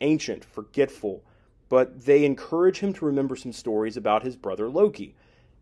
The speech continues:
and we're quickly thrown back in time to when Thor and his brother were just teenagers. It follows them taking their exams, going on adventures, uh, fighting with each other, and through it all,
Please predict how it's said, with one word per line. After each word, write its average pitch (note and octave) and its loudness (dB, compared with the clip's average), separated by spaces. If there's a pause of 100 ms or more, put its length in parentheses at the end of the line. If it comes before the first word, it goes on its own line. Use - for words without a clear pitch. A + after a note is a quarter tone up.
and C#3+ 2
we're C#3+ 4
quickly E3+ -4
thrown C3+ 0
back A#2+ 2
in A#2+ -4
time G#2 -6
to A#2 -10
when A2 -4
Thor A#2 -2
and C3 -2
his B2+ -8
brother A2 0
were A2 -6
just G#2+ -10
teenagers. A2 -6 (360)
It A2 -10
follows C3+ 4
them A#2 -6
taking A2 -6
their G2 -6
exams, D#3 -2
going A2 -2
on G2 -6
adventures, D3 -2 (720)
uh, G2+ -8 (220)
fighting C#3+ 2
with C#3 2
each C3+ -4
other, B2 0 (240)
and B2+ -6
through C#3 -2
it B2+ 0
all, D3+ 6